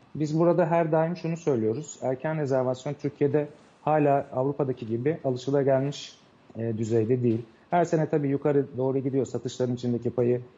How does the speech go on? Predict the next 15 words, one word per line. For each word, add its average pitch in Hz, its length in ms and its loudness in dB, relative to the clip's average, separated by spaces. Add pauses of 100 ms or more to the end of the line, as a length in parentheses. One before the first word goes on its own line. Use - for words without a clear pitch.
(160)
yüzde 117 220 0
otuz 127 240 -2
beşlere, 131 300 0
kırklara 139 420 0
geldi 120 280 2
ama 131 180 0 (340)
bugün 139 240 0
baktığınızda 139 520 0
bir 135 60 2
Avrupalı, 135 760 0
e, 113 160 -4 (100)
yüzde 117 200 -4
altmış 123 360 -6
beş, 131 220 -6
yetmiş 135 540 -6